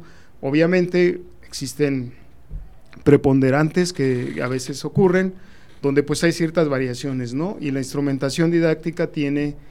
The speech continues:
este, esa flexibilidad de ir diciendo si voy en tiempo, no voy en tiempo,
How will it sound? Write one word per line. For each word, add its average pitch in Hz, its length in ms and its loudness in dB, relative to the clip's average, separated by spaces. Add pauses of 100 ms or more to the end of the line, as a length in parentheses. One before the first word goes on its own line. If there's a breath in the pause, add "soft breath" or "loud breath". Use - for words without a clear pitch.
(280 soft breath)
este, 131 380 -6
esa 143 360 -2
flexibilidad 143 880 -2
de 143 200 0
ir 143 320 2 (640)
diciendo 156 680 4
si 151 200 -2
voy 151 240 2
en 147 100 2
tiempo, 190 500 2
no 151 120 2
voy 139 200 -2
en 143 120 -4
tiempo, 180 640 0